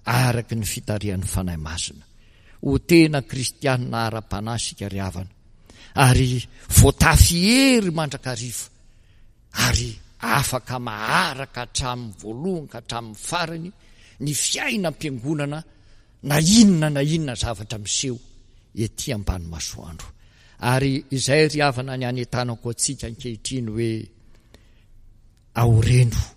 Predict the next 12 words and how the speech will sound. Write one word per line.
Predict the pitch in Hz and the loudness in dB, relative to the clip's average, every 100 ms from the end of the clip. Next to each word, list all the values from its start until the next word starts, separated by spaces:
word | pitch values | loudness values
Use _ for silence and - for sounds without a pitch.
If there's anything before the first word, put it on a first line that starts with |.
| - _ - - - - _ - | -20 _ -20 -20 -20 -20 _ -4
amin'ny | 120 113 | -2 -2
herin'Andriamanitra | 98 - - 330 185 123 113 104 202 101 113 120 - 180 - - - _ _ - - | -4 -2 4 4 2 -2 -4 -4 -4 -2 -2 -2 -4 -6 -10 -20 -20 _ _ -12 2
ny | 156 208 | 6 6
finoanao, | 151 - - 127 110 101 95 - _ _ _ _ _ | 4 0 -4 -6 -4 -2 -2 -6 _ _ _ _ _
fa | - | -2
izany | 113 92 120 143 135 | 0 2 4 4 2
no | 120 | -2
tonga | - 120 85 | -6 -10 -6
antsika | - - 135 156 185 - - - _ _ _ _ _ - | 0 0 0 -6 -6 -10 -20 -20 _ _ _ _ _ -16
af-, | 95 - - - _ | -10 -6 -6 -8 _
afaka | 202 196 - 131 - 147 - _ _ - | -10 -8 -6 -10 -8 -10 -12 _ _ -16
miaina | 135 123 139 170 165 160 | -10 -4 0 0 0 -2